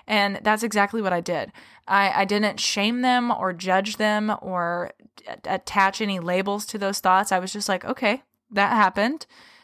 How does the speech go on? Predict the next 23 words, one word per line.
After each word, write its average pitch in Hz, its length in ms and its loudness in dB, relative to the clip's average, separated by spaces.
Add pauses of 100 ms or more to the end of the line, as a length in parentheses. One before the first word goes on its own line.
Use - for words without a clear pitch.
(120)
So 190 580 2
now 190 220 0
I'm 220 160 2
just 220 160 -8
gonna 226 480 0
think 254 220 -4
about 277 260 2
some 220 180 0
good 202 220 -2
things. 156 440 -8 (120)
I'm 190 160 -8
gonna 180 180 -8
take 185 200 -10
a 180 60 -12
deep 180 200 -12
breath, 247 420 2 (580)
check 190 200 -2
my 185 140 0
body 214 300 4
for 202 140 -4
tension 240 560 2
and 185 400 -4
relax. 196 800 2